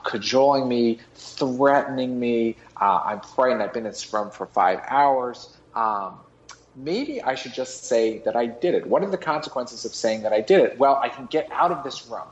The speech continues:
Maybe I can even go home. Um, uh, and what are the, what's the downside? Well, um,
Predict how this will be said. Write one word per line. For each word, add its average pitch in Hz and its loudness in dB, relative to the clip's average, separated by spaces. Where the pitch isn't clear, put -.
Maybe 202 2
I 180 4
can 165 -6
even 135 -8
go 113 0
home. - -8
Um, 98 2
uh, 104 4
and 147 -6
what 185 2
are 214 4
the, 165 -4
what's 185 -2
the 180 -4
downside? 143 -4
Well, 190 0
um, 156 2